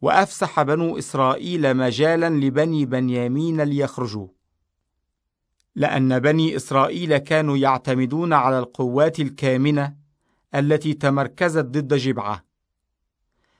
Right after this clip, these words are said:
فاندفعت قوات الكمائن إلى جبعة، وانتشرت القوات الكامنة،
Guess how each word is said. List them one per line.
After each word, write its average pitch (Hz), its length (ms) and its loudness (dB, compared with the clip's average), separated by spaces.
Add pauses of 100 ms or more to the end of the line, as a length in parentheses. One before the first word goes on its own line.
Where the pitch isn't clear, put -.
(100)
فاندفعت 151 760 2
قوات 147 500 2
الكمائن 151 720 0
إلى 151 340 0
جبعة، 113 460 -4 (880)
وانتشرت 156 720 0
القوات 143 680 0
الكامنة، 135 680 -2